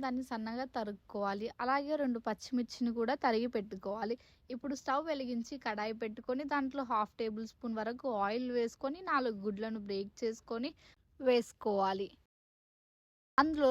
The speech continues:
రుచికి తగినంత ఉప్పు, కారం, కొంచెం ఎగ్ మసాలా వేసి బాగా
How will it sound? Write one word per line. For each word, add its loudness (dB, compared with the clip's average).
రుచికి -4
తగినంత 0
ఉప్పు, -6
కారం, 4
కొంచెం 0
ఎగ్ -2
మసాలా 4
వేసి 0
బాగా -2